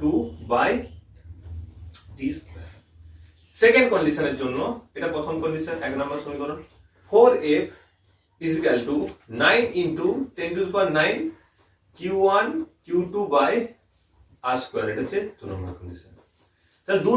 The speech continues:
নম্বরে আমি দুটো ইকুয়েশনে আমি কুলম্বের সূত্রটা বসিয়ে দিচ্ছি। কুলম্বের সূত্র থেকে পাই, লিখে দেবো কি? না, কুলম্বের সূত্র থেকে পাই। ওকে?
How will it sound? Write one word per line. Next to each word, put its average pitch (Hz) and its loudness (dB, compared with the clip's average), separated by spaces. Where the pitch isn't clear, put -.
নম্বরে 196 6
আমি 220 -2
দুটো 180 4
ইকুয়েশনে 196 0
আমি 202 -2
কুলম্বের 151 4
সূত্রটা 107 0
বসিয়ে 127 -2
দিচ্ছি। 101 -6
কুলম্বের 156 4
সূত্র - -12
থেকে 165 0
পাই, 113 -2
লিখে 143 -2
দেবো 151 -2
কি? - -10
না, 117 -6
কুলম্বের 143 0
সূত্র 135 -6
থেকে 135 -2
পাই। - -6
ওকে? 185 2